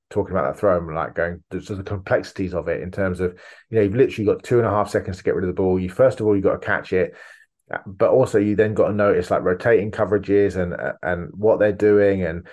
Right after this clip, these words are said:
they've gone man across the board, and then they've moved to something else, and they're in a zone, and then you've got linebackers, and you've got to drop it in over the top of the linebackers and in front of the safeties, and, but you're also just throwing to a spot. You're not even throwing to a man, and the man that you're throwing to is still running his route. He hasn't even cut yet."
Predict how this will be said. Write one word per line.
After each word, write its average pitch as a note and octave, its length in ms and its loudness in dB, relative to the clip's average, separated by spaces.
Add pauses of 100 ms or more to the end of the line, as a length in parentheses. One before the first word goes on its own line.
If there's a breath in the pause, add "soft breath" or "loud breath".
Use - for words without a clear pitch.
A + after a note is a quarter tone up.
(200 loud breath)
they've F#2 160 -2
gone F#2+ 260 0
man A#2 160 0
across A2 260 -6
the A2 60 -8
board, A2 260 6
and G2 60 -4
then F#2+ 60 -4
they've F#2+ 180 -2
moved G2+ 140 0
to - 80 -16
something G#2 240 -2
else, G#2 340 2
and F#2 80 -8
they're F#2 140 0
in F#2+ 80 0
a G2 80 -2
zone, G#2+ 420 4
and F2+ 140 -2
then F#2 80 -2
you've F#2 80 -4
got F#2 100 -2
linebackers, G#2 480 0
and F#2+ 80 -6
you've F#2 100 -4
got - 60 -4
to F2+ 60 -8
drop - 200 0
it G#2+ 60 2
in F#2+ 80 2
over G2 180 0
the G2 60 -4
top G#2 220 -4
of G2+ 60 2
the G2+ 60 2
linebackers G2 400 -2
and F2 100 -6
in E2+ 60 -10
front A2 140 -2
of E2 80 -4
the G2 100 -6
safeties, G2 480 0
and, D#2+ 160 -4 (380 loud breath)
but F#2 60 2
you're G#2+ 180 4
also A2 180 2
just G2 200 -2
throwing G#2 300 2
to G#2 180 0
a F#2+ 100 2
spot. - 320 2
You're A2 120 2
not F#2 40 2
even G2 140 -4
throwing G2 180 0
to G2+ 100 -4
a F#2 40 0
man, G#2+ 320 0
and G#2 120 -2
the G#2 40 0
man B2+ 160 0
that A2+ 60 -4
you're F#2+ 100 -4
throwing A2 220 0
to F#2+ 120 -4
is F2 100 -2
still A2+ 300 2
running G#2 220 0
his G2 180 -6
route. B2 380 2
He G#2 60 4
hasn't G#2+ 220 0
even F#2+ 140 -6
cut - 400 -4
yet." D#3+ 260 0